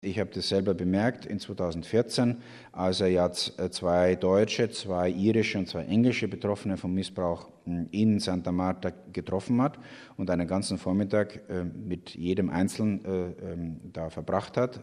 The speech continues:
fünfundvierzig Minuten mit jedem Einzelnen war. Ähm,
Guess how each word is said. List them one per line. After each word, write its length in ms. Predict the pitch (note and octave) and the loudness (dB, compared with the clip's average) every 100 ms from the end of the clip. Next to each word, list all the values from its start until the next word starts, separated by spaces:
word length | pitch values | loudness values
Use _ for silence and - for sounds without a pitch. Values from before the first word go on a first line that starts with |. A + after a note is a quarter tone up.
| F#2 | -10
fünfundvierzig 600 | - G#2 G#2 G#2 F#2+ F#2 | -6 -6 -4 -6 -6 -4
Minuten 680 | F2+ F#2+ A2+ G#2+ - - - - | -2 -2 0 -2 -2 -12 -16 -4
mit 240 | F#2+ A#2+ G2+ | 0 0 0
jedem 280 | G2+ G#2+ | 0 0
Einzelnen 440 | E2 F#2 F#2 F2+ D#2+ | 0 -4 -4 -6 -2
war. 420 | E2 G2 D3 - - - - - - G#2 | 0 0 -2 -6 -20 -20 -20 -20 -12 -2
Ähm, 280 | G2+ F#2+ | 2 2